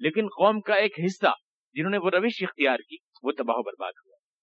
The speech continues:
مزید وضاحت میں حدیث جبریل سے کر چکا ہوں آپ کے سامنے،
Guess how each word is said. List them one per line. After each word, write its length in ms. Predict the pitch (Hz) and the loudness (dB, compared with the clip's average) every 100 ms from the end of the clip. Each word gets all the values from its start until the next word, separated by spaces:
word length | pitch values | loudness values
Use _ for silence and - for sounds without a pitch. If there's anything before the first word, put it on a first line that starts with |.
| _ _ _ _ - - _ | _ _ _ _ -20 -20 _
مزید 320 | 143 165 233 | 2 4 4
وضاحت 360 | 208 208 208 226 | 6 6 4 0
میں 120 | 202 | -2
حدیث 320 | 196 190 208 208 190 | -2 -2 -2 -2 -2
جبریل 280 | 175 156 202 | -2 -2 -2
سے 100 | 208 | 0
کر 140 | 165 | 0
چکا 200 | 165 160 | 0 -2
ہوں 120 | 170 | 0
آپ 120 | 156 - | -2 -4
کے 80 | |
سامنے، 360 | 120 156 113 98 | -8 -6 -6 -10